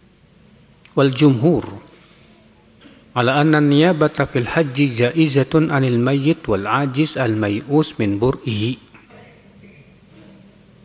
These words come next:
Pendapat jumhur ulama bahwa membadalkan haji itu boleh untuk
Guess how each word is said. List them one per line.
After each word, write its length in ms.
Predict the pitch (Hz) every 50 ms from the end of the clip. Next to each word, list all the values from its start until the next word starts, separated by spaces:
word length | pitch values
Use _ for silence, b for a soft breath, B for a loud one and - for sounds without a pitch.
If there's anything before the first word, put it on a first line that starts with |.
| _ -
Pendapat 400 | 117 101 113 - 131 120 - -
jumhur 400 | 143 117 110 110 156 175 175 - 143
ulama 640 | 139 143 170 156 123 113 117 131 - - - - -
bahwa 320 | - 113 113 113 117 117
membadalkan 720 | 113 110 113 113 110 110 127 135 156 - - 151 135 120 107
haji 400 | 117 120 110 104 123 135 120 113
itu 220 | - - - 160
boleh 400 | 135 120 120 117 120 139 135 - -
untuk 400 | 120 110 107 - - 151 -